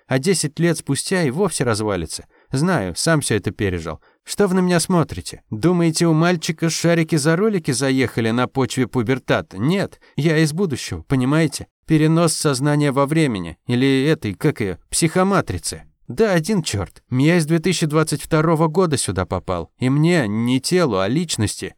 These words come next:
пятьдесят восемь. Не верите? Ну, понятно.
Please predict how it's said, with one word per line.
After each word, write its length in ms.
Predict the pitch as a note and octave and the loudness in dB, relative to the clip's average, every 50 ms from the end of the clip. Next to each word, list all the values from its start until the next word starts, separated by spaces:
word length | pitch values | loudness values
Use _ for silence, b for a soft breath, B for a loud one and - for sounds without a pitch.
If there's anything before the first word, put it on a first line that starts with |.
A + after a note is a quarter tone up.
| _ - | _ -4
пятьдесят 580 | - D#3 C#3+ D3 F3+ - - F3+ F3 D#3+ - | -2 -2 0 0 0 2 2 2 0 0 0
восемь. 440 | D#3+ D3+ D3 C#3 C3+ - - D#3 - _ _ _ _ - | 0 0 0 0 -2 -2 -8 -12 -16 _ _ _ _ 0
Не 240 | C3+ D#3 E3 E3+ E3+ | 2 2 4 4 2
верите? 480 | G3+ G#3+ F3+ C#3 - - - F2+ - _ _ _ _ _ _ _ | 0 0 -2 -2 -6 -8 -12 -12 -14 _ _ _ _ _ _ _
Ну, 140 | - F3+ G#3 | -8 -8 -6
понятно. 560 | - D3 C3 A#2+ B2+ C#3 C#3+ C#3 - - - | -4 -2 -2 0 0 0 0 -2 -4 -8 -16